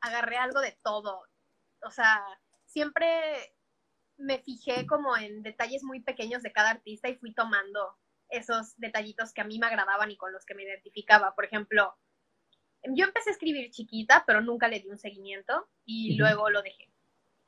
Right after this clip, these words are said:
Speaker 1: Y hasta que conocí a Sabino, que es un rapero que me encanta,
Speaker 2: Sí.
Speaker 1: em, em, él, empecé a ver que él hablaba sobre su proceso de escribir, cómo lo hacía,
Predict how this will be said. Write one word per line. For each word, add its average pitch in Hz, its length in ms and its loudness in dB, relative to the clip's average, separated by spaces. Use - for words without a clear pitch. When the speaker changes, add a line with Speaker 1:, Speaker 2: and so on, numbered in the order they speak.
Speaker 1:
Y 240 840 -6
hasta 247 240 2
que 247 100 -6
conocí 240 580 -4
a 247 160 6
Sabino, 220 500 -8
que 196 220 -16
es - 140 -20
un 208 260 -16
rapero 202 320 -2
que 196 80 -18
me 190 100 -20
encanta, 247 360 4
Speaker 2:
Sí. - 140 -2
Speaker 1:
em, 214 440 -10
em, 285 260 -4
él, 294 260 -2
empecé 269 300 -2
a 277 80 8
ver 254 360 -2
que 254 100 -4
él 240 80 0
hablaba 226 400 2
sobre 214 200 -18
su 226 100 -20
proceso 226 360 -20
de 214 80 -8
escribir, 247 500 -12
cómo 233 200 -4
lo 220 100 2
hacía, 233 440 0